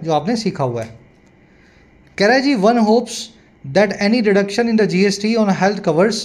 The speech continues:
considered by the council is not selective or limited।" कह रहा है अब कोई भी आदमी ये भी होप करता है, ये आशा भी करता है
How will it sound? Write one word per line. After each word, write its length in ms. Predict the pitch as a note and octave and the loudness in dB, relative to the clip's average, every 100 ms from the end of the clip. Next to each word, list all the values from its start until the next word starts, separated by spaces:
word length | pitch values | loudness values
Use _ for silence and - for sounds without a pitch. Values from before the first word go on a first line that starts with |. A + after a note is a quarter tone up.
| - - _ _ _ | -14 -20 _ _ _
considered 680 | G3+ G#3 G3 A3+ A#3+ C4+ G3 | -4 -2 -4 -4 0 0 2
by 160 | F#3 A3 | 2 2
the 120 | A3 | 2
council 480 | A3 F3+ F#3 G#3 C4 A3 - - _ _ G#3+ | 0 -2 0 0 0 -4 -10 -20 _ _ -2
is 160 | G3+ G3 | 2 2
not 300 | G#3 A#3+ A#3 | 4 2 0
selective 420 | F#3 F3 G3+ F#3+ | -2 0 0 2
or 120 | A#3+ A#3+ - - | 2 -2 -10 -10
limited।" 420 | C#3 E3+ F#3 F3+ - _ _ _ _ _ | -4 -2 -4 -6 -12 _ _ _ _ _
कह 80 | A3 | 0
रहा 100 | C4 | 2
है 60 | A#3+ | 0
अब 100 | A3 | 0
कोई 220 | A#3 C#4 | 2 2
भी 100 | B3+ | 4
आदमी 300 | A3+ G3+ B3+ | 2 2 0
ये 220 | A3 G#3+ | 2 2
भी 120 | A#3+ A#3 | 2 0
होप 260 | - G#3+ G#3+ | 0 0 0
करता 280 | F3 E3+ F3+ | -2 0 0
है, 260 | A#3 B3 D#3 | 0 -2 -4
ये 140 | D#3+ | 0
आशा 280 | G#3 F3+ F#3 | 0 0 -2
भी 120 | F#3+ | 0
करता 280 | F3+ C#3 C3+ | 0 -2 -2
है 300 | E3 A#3 A3 | -2 -2 -6